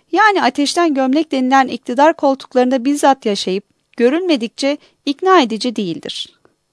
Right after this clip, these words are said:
"Biz değiştik." veya "M H P değiştiden" kasıt, geleceğe yönelik olarak artık bir daha öyle öldürmeler, vahşet, şiddet olmayacaksa, bu gerçekten doğru da olabilir. Ama ya geçmiş?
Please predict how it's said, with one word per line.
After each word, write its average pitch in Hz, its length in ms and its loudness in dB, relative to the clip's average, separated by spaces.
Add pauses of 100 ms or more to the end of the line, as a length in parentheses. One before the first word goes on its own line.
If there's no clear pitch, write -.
(160)
"Biz 262 220 0
değiştik." 247 520 -2 (360)
veya 370 260 4
"M 302 140 4
H 349 80 4
P 349 180 -4
değiştiden" 269 560 2
kasıt, 277 380 -4 (380)
geleceğe 359 480 2
yönelik 320 400 2
olarak 262 460 2 (280)
artık 381 400 2
bir 339 160 0
daha 320 240 4
öyle 285 260 2
öldürmeler, 269 680 2
vahşet, 262 440 -2
şiddet 294 400 -4
olmayacaksa, 302 760 0 (520)
bu 233 120 -6
gerçekten 311 640 4
doğru 269 280 0
da 196 60 -4
olabilir. 180 500 -8 (440)
Ama 233 180 2
ya 277 140 -2
geçmiş? - 680 -8